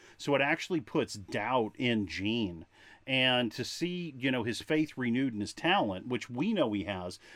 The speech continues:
because we see it in every single episode, is wonderful.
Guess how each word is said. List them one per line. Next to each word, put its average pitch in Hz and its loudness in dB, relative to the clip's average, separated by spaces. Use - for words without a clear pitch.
because 123 -4
we 120 -4
see 175 0
it 127 2
in 120 0
every 127 2
single 110 0
episode, 107 0
is 117 -6
wonderful. 123 -2